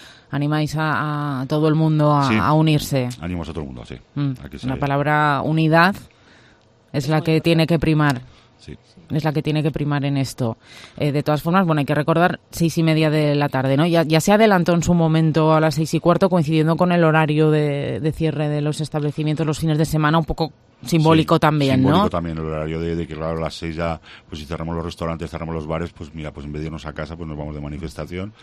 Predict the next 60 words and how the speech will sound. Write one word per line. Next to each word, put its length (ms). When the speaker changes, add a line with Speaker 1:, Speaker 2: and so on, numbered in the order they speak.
Speaker 2:
y 60
nos 140
juntamos. 580
Y 80
luego 160
también 300
querría 300
hacer 220
un 80
inciso 280
también 220
por 140
los 140
comercios, 540
o 40
sea, 100
también 320
Speaker 1:
Sí. 320
Speaker 2:
parece 200
que 80
estamos 240
hablando, 260
porque 140
Speaker 1:
Sí, 60
Speaker 2:
no 60
Speaker 1:
es 60
algo 140
de 100
Speaker 2:
estamos 140
hablando 140
Speaker 1:
hostelería, 320
Speaker 2:
hostelería, 40
Speaker 1:
pero 420
Speaker 2:
pero 220
claro, 200
también 280
los 140
comercios 420
pues 140
están 180
sufriendo 320
mucho, 240
pues 140
tiendas 280
de 60
esquí, 280
tiendas 260
de 60
alquileres, 500
o 40
sea, 100
es 60
que 120
somos 260
muchos 260
los 120
que 80
estamos 260
sufriendo, 380
¿eh? 160